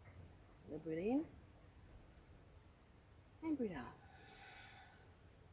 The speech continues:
One more time, breathe in and breathe out. So when you breathe in, you're breathing love. And when you breathe out,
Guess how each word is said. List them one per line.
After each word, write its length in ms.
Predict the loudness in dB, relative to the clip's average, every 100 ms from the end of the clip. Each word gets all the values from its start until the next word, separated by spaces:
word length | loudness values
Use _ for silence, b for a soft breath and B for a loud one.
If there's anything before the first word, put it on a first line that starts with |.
| -14 -16 -14 -12 -10 -10 -14 -14 -8 -4 0 0 -2 -6
One 140 | -6
more 140 | -6 -6
time, 200 | -4 -4 -2
breathe 160 | 0
in 180 | 4 6 4 -2 -14 -14 -12 -12 -12 -14 -14 -14 -12 -12 -12 -12 -12 -14 -16 -14 -14 -14 -14 -14 -14 -10 -4 -4 2
and 80 | 4
breathe 140 | 4
out. 280 | 4 -4 -8 -12 -12 -12 -12 -14 -14 -14 -14 -14 -14 -14 -16 -16 -16 -16 -16 -16 -16 -16 -16 -16 -14 -14 -14 -14 -14 -14 -14 -14 -16 -16 -16 -16 -14 -2
So 100 | 2
when 200 | 8 10
you 80 | 10
breathe 200 | 10 10
in, 320 | 10 8 6
you're 120 | 2 0
breathing 300 | 2 2 2 -2 -14 -14 -4
love. 320 | 2 4 4 0 -6 -12 -14 -16 -16 -16 -14 -12 -12 -14 -14 -16 -14 -14 -14 -14 -4 4
And 120 | 10
when 140 | 12
you 80 | 12
breathe 180 | 12 8
out, 220 | 8